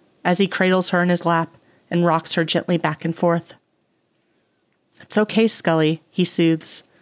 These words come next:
stroking the top of her head and crooning lowly into her ear. "It's okay. I'm here. I'm here." "You're here," Scully thinks, "but he's not."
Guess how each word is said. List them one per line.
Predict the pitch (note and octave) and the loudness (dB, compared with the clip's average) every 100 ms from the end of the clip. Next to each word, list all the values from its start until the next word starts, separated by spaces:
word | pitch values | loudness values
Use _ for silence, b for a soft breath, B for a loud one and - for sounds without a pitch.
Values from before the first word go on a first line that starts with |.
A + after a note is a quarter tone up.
| b b | b b
stroking | b - G3 F#3 F#3+ | b -2 -2 2 2
the | F3 | 0
top | - D#3 | -2 -2
of | E3+ | 0
her | D#3 | 0
head | D3+ E3 D#3+ E3 - B B B B | 0 0 0 -2 -6 B B B B
and | - | -6
crooning | F3 F#3+ F3+ F3 E3+ | 0 2 2 2 2
lowly | E3+ D#3+ E3 | 2 2 2
into | E3 E3 E3+ | 2 0 0
her | D3+ | 0
ear. | D#3+ D#3+ E3 D#3+ _ _ _ _ _ | 0 0 0 -4 _ _ _ _ _
"It's | - | -2
okay. | A3 B3 G3 _ _ _ _ _ - | 0 0 -2 _ _ _ _ _ -4
I'm | F3+ | -2
here. | G#3 G3+ F3+ - _ _ - | 2 2 0 -4 _ _ -4
I'm | F3 | 0
here." | G3 F3+ E3 _ _ _ _ _ _ _ _ _ _ _ | 2 2 0 _ _ _ _ _ _ _ _ _ _ _
"You're | - F3 G3+ | -2 2 2
here," | F#3 E3 | 2 0
Scully | - E3 D#3+ | 0 -2 -2
thinks, | E3 F3+ F#3 - - _ _ _ | -2 -4 -4 -8 -10 _ _ _
"but | F3+ | -8
he's | - G3 F#3+ | -2 0 2
not." | F3+ F#3 - - | 0 0 -4 -8